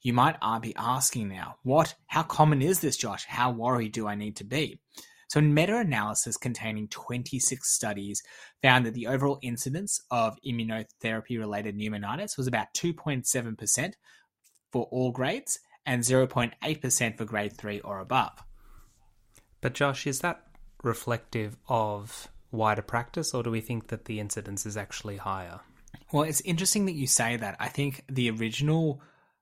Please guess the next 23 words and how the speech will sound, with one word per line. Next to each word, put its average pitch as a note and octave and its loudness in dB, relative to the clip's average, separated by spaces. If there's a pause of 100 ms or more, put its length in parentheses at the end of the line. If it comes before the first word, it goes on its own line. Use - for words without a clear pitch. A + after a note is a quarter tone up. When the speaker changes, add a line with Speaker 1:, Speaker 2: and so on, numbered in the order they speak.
(280)
Speaker 1:
s-, - 0 (120)
research A2+ 0
and G#2+ -4
studies C3 0
showed - -2
quite D#3 -6
high D#3 0
incidence G#2 -4
of A#2 -6
pneumonitis, G2+ -4 (280)
but B2+ 4
over C3 6
time B2 0
we've G#2+ -4
got G2+ -4
much A2+ -4
better A2+ 0
at F#2+ -6
managing A2 -2
this. G2 -2
And A#2+ -2
I C3 0
think G#3+ -4